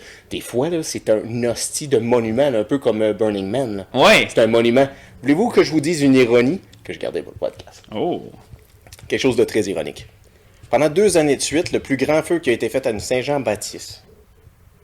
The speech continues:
Speaker 1: était à Lebel-sur-Quévillon.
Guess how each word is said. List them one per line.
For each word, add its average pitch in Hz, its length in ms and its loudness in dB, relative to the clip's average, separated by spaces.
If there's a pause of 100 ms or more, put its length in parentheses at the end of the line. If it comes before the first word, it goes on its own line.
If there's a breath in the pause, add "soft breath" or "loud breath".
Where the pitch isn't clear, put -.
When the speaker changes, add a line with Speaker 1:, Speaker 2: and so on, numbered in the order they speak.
(460)
Speaker 1:
était 127 400 -2 (220)
à 95 100 -4
Lebel-sur-Quévillon. 107 1040 -4